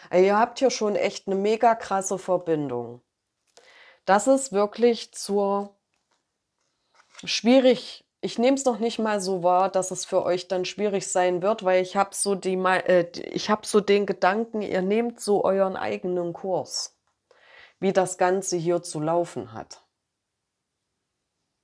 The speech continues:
An sich ist es hier eine Traumverbindung, die ihr hier miteinander habt und die er oder sie hier genauso spürt wie du. Ja, also hier wird jemand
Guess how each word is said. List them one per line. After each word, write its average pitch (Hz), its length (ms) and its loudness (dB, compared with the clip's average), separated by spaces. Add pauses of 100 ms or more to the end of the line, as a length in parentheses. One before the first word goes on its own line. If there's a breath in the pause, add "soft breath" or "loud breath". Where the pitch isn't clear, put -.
(960)
An 190 240 4
sich 233 540 -2
ist 214 160 -2
es 202 160 -6
hier 214 240 -2
eine 208 240 -2
Traumverbindung, 190 1080 -2
die 196 200 -8
ihr 226 200 0
hier 226 160 0
miteinander 180 800 -2
habt 196 300 -4
und 190 220 -2
die - 200 -6
er 302 320 2
oder 262 300 2
sie 202 280 -4
hier 180 180 -2
genauso 202 680 0
spürt 220 500 -4
wie 208 140 -4
du. 165 340 -4 (140)
Ja, 180 320 0
also 202 280 0
hier 202 260 2
wird 220 240 0
jemand 214 600 0